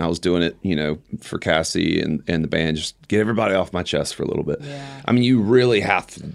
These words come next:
Speaker 1: to, to want to do it, you know? So I think, I don't know, for me, it just, it had hit a point where it wasn't fun anymore. Like, I used to love it. I mean, it definitely elevated, uh,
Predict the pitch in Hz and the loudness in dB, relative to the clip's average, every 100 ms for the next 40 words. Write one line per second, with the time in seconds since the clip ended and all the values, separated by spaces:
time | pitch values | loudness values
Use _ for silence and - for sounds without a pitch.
0 | - - 87 - - 82 82 - - 76 | -4 0 0 -2 -4 -2 -2 -2 -4 0
1 | 82 78 76 - 95 87 76 - 92 98 | 2 2 -2 -2 0 0 0 0 0 0
2 | - 127 120 - - - _ - - - | 2 2 0 -2 -14 -18 _ -20 -20 -20
3 | - - - - - - - - - _ | -20 -20 -20 -20 -20 -20 -20 -20 -20 _
4 | - 175 214 202 208 - 151 147 160 131 | -2 2 4 6 6 6 4 6 6 4
5 | 143 - 127 131 120 143 139 - 123 135 | 0 2 4 4 6 6 4 4 2 2
6 | 104 113 - 113 90 98 110 131 - - | 4 2 4 2 4 4 2 0 -4 -10
7 | 62 65 95 73 60 - - 104 - - | -6 -2 -2 -2 -6 -8 -10 -10 -6 0
8 | 98 90 - - 107 113 92 - 76 80 | 0 0 -6 -4 2 2 2 -2 -2 2
9 | 95 87 82 92 95 90 - 98 101 127 | 2 2 0 0 0 0 0 0 2 4
10 | - 95 95 90 85 80 78 - - - | 4 4 2 2 2 2 -2 -12 -20 -18